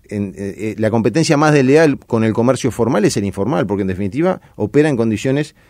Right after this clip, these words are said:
este, que, que hace, que afecte a quien tiene la voluntad de cumplir con sus obligaciones tributarias. Y la, y el otro elemento importante es no solo la formalización en las, en las transacciones, en los pagos del iva, por ejemplo, sino la formalización en el mercado de trabajo.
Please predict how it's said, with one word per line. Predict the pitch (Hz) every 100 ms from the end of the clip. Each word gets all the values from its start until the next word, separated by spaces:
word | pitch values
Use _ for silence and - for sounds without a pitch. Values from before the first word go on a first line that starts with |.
| _
este, | - 104 - 101
que, | 95 107 98
que | 90 123
hace, | - 139 - -
que | 120 110
afecte | 104 170 180 220 214
a | -
quien | - 107 104
tiene | 101 - 123 127
la |
voluntad | 107 107 101 113
de | 123
cumplir | 104 95 104
con | 101
sus | 92 85
obligaciones | 85 85 80 90
tributarias. | 87 78 80 - - _ - _ _ - _ _
Y | 127
la, | 117 107
y | - 101
el |
otro | 127 175
elemento | 156 160
importante | 143 113 113 170 160
es | -
no | 120 117
solo | 165 175
la | 127
formalización | 120 110 101 101 95 123 127 143 - _ _ _ _ _ _ _ - _
en | 98 98
las, | - -
en | 90
las | 80
transacciones, | 82 80 80 151 156 113
en | 98
los | 92
pagos | 110 101
del | 90
iva, | 139 156
por | 95 87
ejemplo, | 143 190 190 _
sino | - - 113
la | 156
formalización | 151 107 101 90 98 139
en |
el | 123
mercado | 90 92
de | 87
trabajo. | 85 85 - _